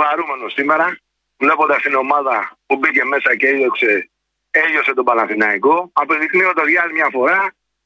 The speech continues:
ποιος είναι πρώτο τραπέζι κεντρικό σε κάτι μυρωδιάδες σαν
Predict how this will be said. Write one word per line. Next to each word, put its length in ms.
ποιος 280
είναι 240
πρώτο 180
τραπέζι 480
κεντρικό 480
σε 140
κάτι 220
μυρωδιάδες 540
σαν 100